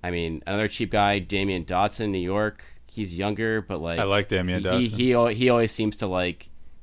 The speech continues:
Speaker 1: be a thorn in the Celtics side when they play him, and is only making one point six million. And then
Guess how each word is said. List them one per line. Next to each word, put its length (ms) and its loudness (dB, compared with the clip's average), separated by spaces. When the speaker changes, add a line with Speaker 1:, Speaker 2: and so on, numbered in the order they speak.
Speaker 1:
be 100 0
a 40 -2
thorn 260 -2
in 60 -2
the 60 -4
Celtics 280 -6
side 180 -2
when 120 -2
they 100 -4
play 320 -6
him, 240 -4
and 200 -6
is 140 -8
only 120 -2
making 220 -4
one 140 -6
point 200 -8
six 220 -12
million. 260 -4
And 140 -2
then 300 -2